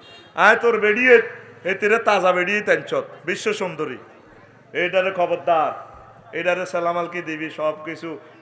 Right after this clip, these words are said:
কিন্তু হে কাম করুন যাইতো না। আয় এটা অফ করে রাখছি, মানে শিখাইতেছে, "বান্দা, হালাল জিনিস আয় তোর, হারাম রাখছি সময়ের জন্য, অতএব যত হারাম রাখছি সব হারাম,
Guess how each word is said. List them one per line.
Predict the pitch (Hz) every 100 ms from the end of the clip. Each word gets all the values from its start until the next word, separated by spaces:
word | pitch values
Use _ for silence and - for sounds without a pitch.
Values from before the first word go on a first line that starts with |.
| -
কিন্তু | 160 170
হে | 143 170
কাম | 175 156
করুন | 160 143
যাইতো | 147 135 135
না। | 139 185 185 - -
আয় | 120 147 143
এটা | 143
অফ | 135 135
করে | 151 143
রাখছি, | 151 147 156 135
মানে | 110 170 247
শিখাইতেছে, | - 226 214 185 -
"বান্দা, | 147 147 165 160 - - - -
হালাল | 139 165 170
জিনিস | 156 160 165
আয় | 143 151
তোর, | 147 143 - - -
হারাম | 156 170 165
রাখছি | 160 - 180
সময়ের | 165 160 170 -
জন্য, | 156 143 135 117 - -
অতএব | 175 185 226 208 - - -
যত | 151 285 -
হারাম | 453 349 277 226
রাখছি | 220 - 202 - -
সব | - - 151 165 160 139
হারাম, | 131 151 147